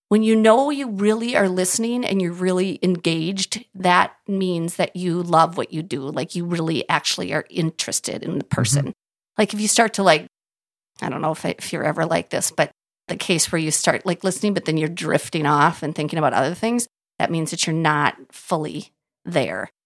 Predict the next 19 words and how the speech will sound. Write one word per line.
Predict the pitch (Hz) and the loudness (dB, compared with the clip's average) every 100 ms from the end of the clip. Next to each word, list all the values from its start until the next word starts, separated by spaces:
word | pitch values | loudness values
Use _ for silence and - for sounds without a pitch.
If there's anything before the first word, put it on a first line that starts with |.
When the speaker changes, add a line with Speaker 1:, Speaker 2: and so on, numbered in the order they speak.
| _ - | _ -2
Speaker 1:
And | 165 | 0
I | 160 | 0
think | - 180 - | 0 -2 -2
everything | 196 208 202 | -2 -2 0
I've | 165 170 | 0 2
done | 165 170 | 0 0
so | 180 | -6
far, | - 156 156 175 | -2 0 2 0
and | 160 | -4
this | 156 160 | -6 -6
is | |
on | 160 151 | -4 -4
my | 151 | -4
fourth | - 151 - | -4 -4 -4
week, | 170 - | -6 -2
I'm | 156 147 - _ _ _ _ _ _ _ | -4 -4 -12 _ _ _ _ _ _ _
fully, | - 262 196 151 185 | -4 -2 0 -4 -6
like, | 165 92 - | -6 -6 -8
just, | - 170 - | -6 -6 -6